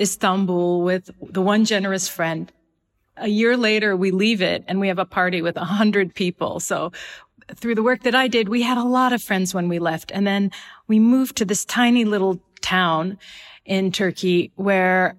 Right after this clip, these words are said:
I did know one person, but he left, like, a week later, and he left me there.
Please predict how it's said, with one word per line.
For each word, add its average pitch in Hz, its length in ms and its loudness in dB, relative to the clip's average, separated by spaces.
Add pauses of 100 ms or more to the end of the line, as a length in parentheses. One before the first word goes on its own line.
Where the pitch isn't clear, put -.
I 220 160 2
did 226 240 2
know 220 160 4
one 175 240 2
person, 165 640 -6 (840)
but 220 300 0
he 254 160 2
left, 269 380 0
like, 208 180 -2
a 202 80 2
week 208 300 0
later, 170 420 -2 (160)
and 190 120 4
he 180 100 4
left 190 320 2
me 175 120 2
there. 151 340 -2